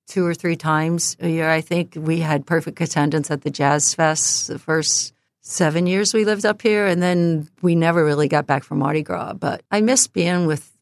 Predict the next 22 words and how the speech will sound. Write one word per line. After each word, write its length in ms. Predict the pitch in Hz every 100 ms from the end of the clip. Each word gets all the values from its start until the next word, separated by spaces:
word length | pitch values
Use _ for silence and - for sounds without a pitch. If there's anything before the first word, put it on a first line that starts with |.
| _
family, 440 | - 143 139 160 165
extended 580 | - - 147 139 139 -
family 560 | 147 139 160 160 165 _ _ -
the 80 | 160
most, 360 | 147 156 -
and 220 | 185 190
friends. 440 | - 170 175 151 156
I'm 120 | 202
still 260 | - 269 262
very 200 | 240 202
close 340 | - 165 -
with 140 | 156
a 60 | -
lot 180 | 135 -
of 100 | -
high 200 | - 131
school 280 | - - 180
friends, 540 | - 175 156 - -
but 240 | - 170 - _
we 180 | 185 214
connect, 640 | - - 156 151 147 -
we, 220 | - -